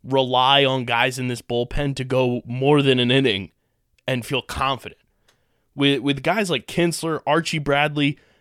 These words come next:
Alvarado, Hector Neris, Coonrod, you know, almost everybody except Vince Velasquez and David Hale,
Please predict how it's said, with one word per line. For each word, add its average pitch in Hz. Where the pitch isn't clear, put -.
Alvarado, 139
Hector 156
Neris, 139
Coonrod, 151
you 143
know, 127
almost 190
everybody 170
except 147
Vince 151
Velasquez 151
and 135
David 135
Hale, 127